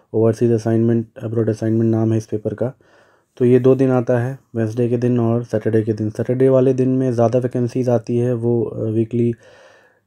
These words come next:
आप समझ लें कि फर्स्ट एडिशन होता है, उसी को रिपीट एडिशन जो है वेडनेसडे के दिन किया जाता है। तो वो पेपर जो है कल, यानी कि पन्द्रह अक्टूबर को आया था,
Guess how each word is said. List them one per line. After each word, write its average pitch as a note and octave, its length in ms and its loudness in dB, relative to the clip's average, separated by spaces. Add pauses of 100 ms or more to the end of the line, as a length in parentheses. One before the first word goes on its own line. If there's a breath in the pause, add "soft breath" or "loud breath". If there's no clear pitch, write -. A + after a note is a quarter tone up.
(120)
आप A2+ 200 -2
समझ A#2 220 0
लें A#2 200 2
कि A2+ 120 -2
फर्स्ट B2 320 -2
एडिशन A#2+ 340 0
होता A#2 200 -2
है, B2 60 0
उसी A#2+ 220 -2
को C3 100 0
रिपीट B2 340 -2
एडिशन B2 400 0
जो A#2+ 80 0
है D3 140 -2
वेडनेसडे A#2 380 -4
के A#2+ 60 -2
दिन A2+ 180 -2
किया A2 200 -4
जाता G#2+ 240 -4
है। G#2+ 80 -8
तो A#2 180 -12
वो B2+ 100 2
पेपर C3 380 0
जो B2+ 160 0
है C3+ 180 0
कल, C3+ 280 0
यानी B2 300 0
कि B2 280 -2 (520 soft breath)
पन्द्रह A#2+ 240 2
अक्टूबर B2+ 360 0
को B2 240 0
आया A#2+ 220 2
था, B2 260 -8